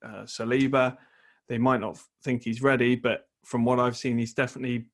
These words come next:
better at that style than Rob Holding. Um, so instead, you're giving Rob Holding a contract,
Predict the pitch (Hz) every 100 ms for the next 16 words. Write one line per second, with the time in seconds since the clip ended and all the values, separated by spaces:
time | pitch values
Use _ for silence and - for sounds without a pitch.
0 | _ _ 143 135 135 131 120 120 - -
1 | 147 131 113 120 139 135 - 123 113 113
2 | 113 120 113 120 156 _ _ _ _ -
3 | 123 117 113 110 113 - - 120 113 117
4 | 117 117 - 127 117 113 117 120 120 117
5 | 120 117 117 113 123 120 - 113